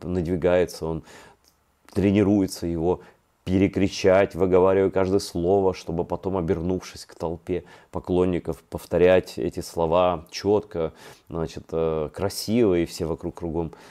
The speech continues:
такие, э, счастливые, ручки тянут, о, там, две-три недели, там, всё, два-три тыжня,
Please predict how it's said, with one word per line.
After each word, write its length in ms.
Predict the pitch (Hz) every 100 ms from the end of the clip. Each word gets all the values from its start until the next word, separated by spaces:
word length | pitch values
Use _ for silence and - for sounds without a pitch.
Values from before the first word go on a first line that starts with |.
| - _ 80
такие, 460 | - - 87 85 80
э, 580 | - 87 87 85 80 80
счастливые, 640 | 80 - - 90 104 98 92
ручки 300 | 90 - 90
тянут, 520 | - 117 110 90 -
о, 240 | 101 110 85
там, 460 | 80 78 76 82
две-три 320 | 82 120 101
недели, 540 | 113 104 95 110 120 87
там, 200 | 82 82
всё, 280 | 82 - 92
два-три 360 | 85 131 139 131
тыжня, 520 | - 117 90 82 82